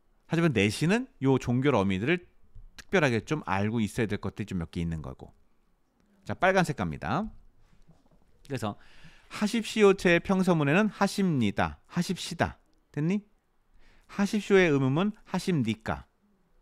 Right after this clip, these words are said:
하십시오의 명령법은 하십시오. 그러니까 얘는 명령으로 나온 거지, 지금. 하십시오. 명령. 청유법은 하시지요 정도?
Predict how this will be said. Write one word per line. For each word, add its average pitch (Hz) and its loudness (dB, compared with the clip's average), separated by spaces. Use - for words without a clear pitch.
하십시오의 175 2
명령법은 135 0
하십시오. 160 -8
그러니까 160 0
얘는 160 2
명령으로 151 4
나온 107 2
거지, 82 -4
지금. 85 -8
하십시오. 120 -8
명령. 110 0
청유법은 208 0
하시지요 165 -2
정도? 117 -4